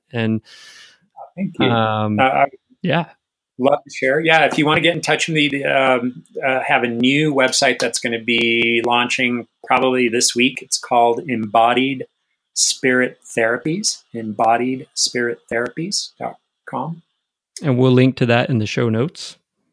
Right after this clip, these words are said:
Speaker 2: Awesome. Yeah, and it's great. And I actually work with my wife. Uh, we're a tag team. She's a clinical psychologist as well as an exercise physiologist. So we, we like to blend,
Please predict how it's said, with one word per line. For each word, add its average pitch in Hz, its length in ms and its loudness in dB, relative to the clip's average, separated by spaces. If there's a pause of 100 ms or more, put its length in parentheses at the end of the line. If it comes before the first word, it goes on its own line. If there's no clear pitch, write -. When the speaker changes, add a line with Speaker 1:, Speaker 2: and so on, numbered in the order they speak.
(180)
Speaker 2:
Awesome. 131 640 0
Yeah, 151 400 2
and 120 100 -2
it's 117 140 -4
great. 139 240 4
And 147 80 -2
I 135 80 4
actually 135 380 4
work 120 240 2
with 123 160 -4
my 120 180 0
wife. 110 560 0
Uh, 117 260 2
we're 113 140 0
a 113 80 -2
tag 117 300 2
team. 131 240 0
She's 123 320 0
a 113 680 2 (140)
clinical 131 340 0
psychologist 120 680 2
as 107 160 -4
well 117 240 4
as 120 100 -2
an 123 100 -4
exercise 113 520 0
physiologist. 113 720 2
So 117 100 -6
we, 120 360 0
we 123 120 -2
like 123 200 0
to 123 80 -8
blend, 113 520 2